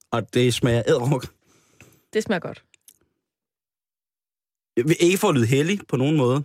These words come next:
Speaker 1: Det skal jeg ikke. Men jeg spiser ikke særlig meget kage. Men
Speaker 2: Nej.
Speaker 1: den her kage
Speaker 2: Mhm.
Speaker 1: Åh, hvor godt.
Speaker 2: Det er virkelig, virkelig god stil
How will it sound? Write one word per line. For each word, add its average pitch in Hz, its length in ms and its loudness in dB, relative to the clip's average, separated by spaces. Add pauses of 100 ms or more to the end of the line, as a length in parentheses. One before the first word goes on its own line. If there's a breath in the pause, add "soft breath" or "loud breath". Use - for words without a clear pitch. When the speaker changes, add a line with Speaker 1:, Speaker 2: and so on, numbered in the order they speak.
(140)
Speaker 1:
Det 139 100 -2
skal 131 140 -2
jeg 101 80 0
ikke. 139 180 -4 (460)
Men 123 100 2
jeg 127 100 2
spiser 165 320 -2
ikke 127 100 -4
særlig 117 140 0
meget 104 180 -4
kage. 101 240 -4 (1400)
Men 120 120 4
Speaker 2:
Nej. 117 120 -2
Speaker 1:
den 156 160 2
her 127 120 2
kage 101 300 0 (240)
Speaker 2:
Mhm. 208 180 -6 (460)
Speaker 1:
Åh, 160 140 2
hvor 123 200 2
godt. 117 200 -2
Speaker 2:
Det 139 80 2
er 131 40 2
virkelig, 196 380 -4
virkelig 185 300 -4
god 220 220 0
stil 196 540 -6